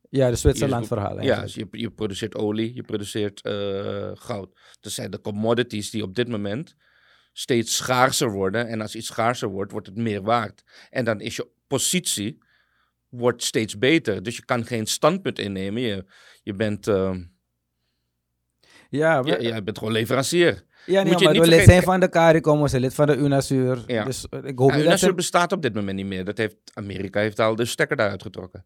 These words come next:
Speaker 1: Bestaat unasur niet meer?
Speaker 2: Nee, ze heeft het, eh, stuk voor stuk alle linkse unasur-leiders verwijderd. Of nou, ik weet niet verwijderd. Ze zijn weggestemd. <laughs> En, eh, en allemaal rechtse leiders voor een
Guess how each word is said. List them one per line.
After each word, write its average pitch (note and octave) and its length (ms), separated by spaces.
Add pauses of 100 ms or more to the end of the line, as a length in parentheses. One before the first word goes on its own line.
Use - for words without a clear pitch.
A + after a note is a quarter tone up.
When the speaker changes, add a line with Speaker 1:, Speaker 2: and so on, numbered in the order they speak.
(140)
Speaker 1:
Bestaat G3+ 300
unasur A2+ 340
niet G#2 100
meer? G#2 180
Speaker 2:
Nee, G#2+ 320
ze F#2+ 120
heeft F#2 260
het, F#2 140
eh, F#2+ 300 (260)
stuk - 340
voor D#3+ 140
stuk - 560 (480)
alle B2 420 (200)
linkse A2 640
unasur-leiders G#2+ 960
verwijderd. G#2+ 760 (380)
Of - 140
nou, D2+ 120
ik - 100
weet E2 100
niet G#2 160
verwijderd. G2 560
Ze G#2 80
zijn G2 300 (200)
weggestemd. A2 600 (400)
<laughs> - 400 (320)
En, C3+ 120
eh, B2+ 300 (520)
en - 120
allemaal B2 320
rechtse C3+ 320
leiders G#2+ 320
voor A#2 160
een B2 200